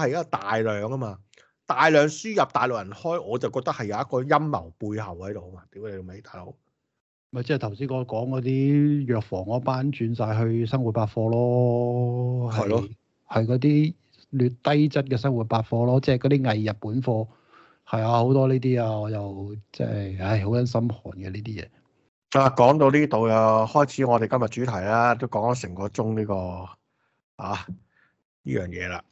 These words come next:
Speaker 1: 噉啊，
Speaker 2: 成個鐘啦咩？
Speaker 1: 差唔多啦，
Speaker 2: <laughs>
Speaker 1: 屌，講吓，喂，真係人神共憤喎，屌你老味，啱啱今日又發生呢個，吓，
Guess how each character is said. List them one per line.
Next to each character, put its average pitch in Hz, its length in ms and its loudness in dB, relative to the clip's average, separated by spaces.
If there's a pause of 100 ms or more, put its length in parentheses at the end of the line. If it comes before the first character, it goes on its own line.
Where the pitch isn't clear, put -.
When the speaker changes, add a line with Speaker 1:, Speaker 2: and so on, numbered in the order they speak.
Speaker 1:
噉 110 200 -8
啊， 92 120 -6
Speaker 2:
成 120 120 -8
個 135 100 -6
鐘 151 240 -2
啦 135 80 0
咩？ 143 140 -2 (560)
Speaker 1:
差 117 140 -4
唔 95 80 -2
多 104 200 0
啦， 92 640 -4
Speaker 2:
<laughs> - 40 -20
Speaker 1:
屌， 87 100 -14 (340)
講 101 180 -10
吓， 104 320 -2
喂， 131 180 6 (1400)
真 247 140 10
係 - 20 8
人 123 160 4
神 117 200 0
共 135 240 2
憤 120 200 2
喎， 139 160 2
屌 127 200 2
你 156 80 6
老 147 100 6
味， 143 320 2
啱 180 520 4
啱 175 160 0
今 165 100 2
日 135 40 2
又 120 160 2
發 131 180 0
生 151 240 -4
呢 147 80 -2
個， 139 80 -2 (200)
吓， 127 320 -2